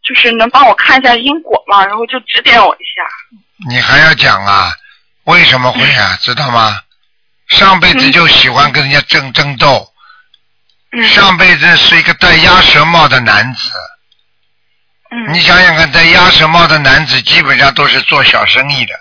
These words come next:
Speaker 2: 做小生意就是拼命赚人家便宜的，赚了人家便宜，所以这辈子就被人家赚便宜，所以你就会一直难过不开心，还要讲吗？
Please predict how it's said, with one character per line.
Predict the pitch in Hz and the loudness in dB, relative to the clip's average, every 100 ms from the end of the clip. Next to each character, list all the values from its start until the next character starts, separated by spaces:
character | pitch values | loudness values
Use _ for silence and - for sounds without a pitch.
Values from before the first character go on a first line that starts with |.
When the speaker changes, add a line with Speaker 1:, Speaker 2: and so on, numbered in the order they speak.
| _ _ _ _ _ - _ _ _ _ _ _ | _ _ _ _ _ -20 _ _ _ _ _ _
Speaker 2:
做 | - 214 | 0 2
小 | 226 185 160 | 2 2 2
生 | - 220 | 2 2
意 | 226 | 2
就 | 202 196 | 2 2
是 | 185 | 2
拼 | - 208 | 2 0
命 | 214 196 | 0 -2
赚 | 143 214 170 | 2 4 4
人 | 175 | 2
家 | 185 | 0
便 | - - 123 175 | 0 0 0 0
宜 | - 147 | -2 -4
的， | - - _ - _ - | -8 -20 _ -20 _ -2
赚 | 240 220 | 2 4
了 | 202 | 4
人 | 202 | 4
家 | 185 135 | 2 2
便 | - 165 202 | 2 2 2
宜， | 185 | 2
所 | 180 | 2
以 | 190 | 0
这 | - 220 | 0 2
辈 | 190 | 0
子 | 175 - | 0 0
就 | - | -2
被 | - 196 | 0 0
人 | 160 160 | 2 0
家 | 175 - | 0 0
赚 | - 165 | 2 0
便 | 117 104 104 | 0 -2 -2
宜， | 104 82 _ _ _ _ - | -4 -12 _ _ _ _ -4
所 | 185 | 0
以 | 208 | 2
你 | 196 | 2
就 | - 214 | 2 2
会 | 190 190 | 2 0
一 | - - | 0 0
直 | - | 0
难 | 165 143 170 | 0 0 0
过 | 165 175 | 0 0
不 | 143 165 | 0 0
开 | 156 170 | 2 2
心， | 156 156 156 151 _ _ _ - | 2 0 0 -4 _ _ _ -4
还 | 117 | 0
要 | 147 151 | 2 0
讲 | 147 123 113 | 2 0 2
吗？ | 127 139 139 | 2 2 2